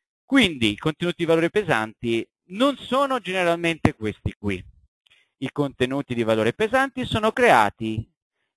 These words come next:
non con l'obiettivo di pubblicare, aggiungere, inserire un nuovo contenuto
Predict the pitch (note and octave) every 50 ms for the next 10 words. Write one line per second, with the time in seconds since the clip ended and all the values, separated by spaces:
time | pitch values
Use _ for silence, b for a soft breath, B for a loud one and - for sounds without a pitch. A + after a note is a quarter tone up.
0 | _ _ F#3+ G3+ G#3+ G#3+ G#3+ A3 A#3+ B3+ B3+ B3+ A#3+ G#3 - - F3+ F3 E3+ E3+
1 | E3+ D3+ E3 E3+ - _ E3+ E3 E3 D#3+ D3+ D#3+ - D#3 D3 C#3+ C#3+ D3 C#3 -
2 | E3 E3 E3 D#3+ D#3 D3+ D3 C#3 B2+ C3 D3+ E3 E3 E3 D#3+ C#3 D3 D3+ D3+ D3
3 | C#3 - - D3 D3+ D3+ D#3 D3 C#3+ D3 D3 D3 C#3+ C#3 - C#3+ C3+ C3 - -
4 | C#3 C#3 C#3 C3 B2 A2 - A2+ G#2+ G2+ F#2+ F#2+